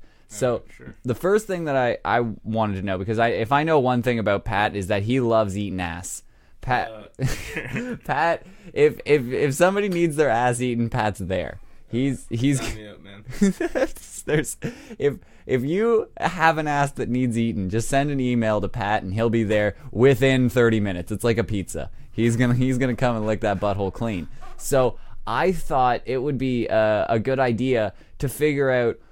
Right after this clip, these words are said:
Speaker 1: what
Speaker 2: Pat that ass at hotmail dot com.
Speaker 1: <laughs> It's a Hotmail. Wow, he's at it for a while.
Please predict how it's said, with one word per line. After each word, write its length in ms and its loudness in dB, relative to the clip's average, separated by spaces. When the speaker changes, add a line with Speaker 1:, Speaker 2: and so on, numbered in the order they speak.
Speaker 1:
what 320 2
Speaker 2:
Pat 180 -6
that 40 -2
ass 340 -4
at 180 -10
hotmail 420 -12
dot 200 -16
com. 100 -10
Speaker 1:
<laughs> 100 8
It's 160 -12
a 60 -4
Hotmail. 640 -2
Wow, 240 2
he's 160 0
at 140 4
it 100 -2
for 100 -2
a 80 2
while. 440 0